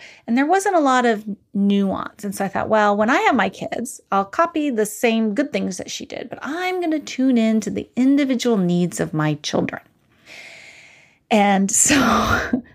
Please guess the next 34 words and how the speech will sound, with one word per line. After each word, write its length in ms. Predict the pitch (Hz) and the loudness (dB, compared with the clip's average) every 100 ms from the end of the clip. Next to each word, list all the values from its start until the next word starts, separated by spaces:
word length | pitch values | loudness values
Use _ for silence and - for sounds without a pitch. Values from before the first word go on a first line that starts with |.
| - | -10
I 60 | 180 | -8
did. 420 | 190 220 196 233 - - - - - - | -2 0 2 0 -2 -12 -10 -8 -8 -2
And 160 | 214 196 | 2 2
now, 180 | 190 190 | 2 0
of 120 | 196 | 2
course, 280 | 208 208 - | 0 0 -4
what, 200 | - 208 | -2 -2
what, 260 | 240 226 226 - _ | -2 -4 -4 -6 _
what 200 | 220 226 | 0 2
are 40 | |
my 160 | 262 254 | 4 0
kids 280 | 254 262 - | 2 -2 0
saying 400 | 262 262 302 254 | -2 2 2 2
that 120 | - | 2
they 120 | 202 | 2
wish 200 | 220 220 | 2 2
I 60 | 226 | 0
would 120 | 208 | 0
do 120 | 214 | 2
differently? 680 | 202 214 233 233 262 330 339 - - _ _ | 0 0 0 2 2 0 -4 -18 -20 _ _
To 80 | 202 | -14
stop 760 | - - - 233 240 262 - - _ | -14 -16 0 2 2 0 -2 -12 _
tuning 300 | - 196 180 | -2 2 2
in 320 | 165 - - | 0 -4 -8
to 120 | - | -8
them 200 | 180 175 | -2 -2
so 360 | 165 - 175 165 | -2 -4 -2 0
much, 360 | 151 - - - | -2 -6 -8 -2
to 100 | 208 | -2
ignore 540 | 196 196 214 233 247 | 2 2 4 4 2
them 380 | 208 185 175 160 | 2 0 2 2
more, 340 | 156 - - | 2 0 -4
<laughs> 20 | - | -2
to 680 | - - - 320 - 427 | -2 -2 0 0 2 0